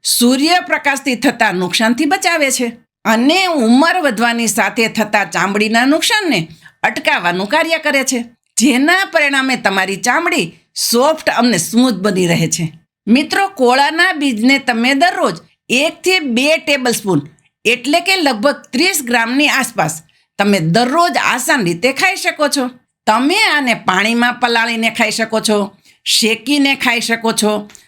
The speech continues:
સવારે નાસ્તામાં દહીં સાથે ખાઈ શકો છો અને પાવડર બનાવીને તમે દહીં અને દૂધમાં નાખીને પણ ખાઈ શકો છો.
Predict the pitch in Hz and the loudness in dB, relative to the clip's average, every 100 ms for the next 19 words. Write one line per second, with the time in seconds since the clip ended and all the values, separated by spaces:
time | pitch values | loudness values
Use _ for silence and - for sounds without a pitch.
0 | - - 233 240 269 320 359 285 214 214 | -6 -2 0 2 0 0 2 2 2 -2
1 | - 254 269 196 180 220 254 262 254 269 | -2 0 0 -2 0 0 0 0 0 -2
2 | 254 233 214 233 226 220 220 185 - - | 0 -2 -2 -4 -2 0 0 0 -8 -20
3 | _ - 233 269 370 415 220 180 208 226 | _ -2 0 2 2 0 0 0 0 0
4 | 247 277 392 403 381 240 165 - _ - | 2 0 0 0 0 0 -2 -8 _ -2
5 | 220 202 170 202 302 370 240 233 160 156 | 0 0 0 2 2 0 0 0 0 0
6 | 180 190 233 220 233 302 381 415 403 208 | 0 2 0 0 0 -2 0 0 0 -2
7 | 180 _ _ - 359 359 339 302 294 277 | -4 _ _ -4 -2 -2 -2 0 0 0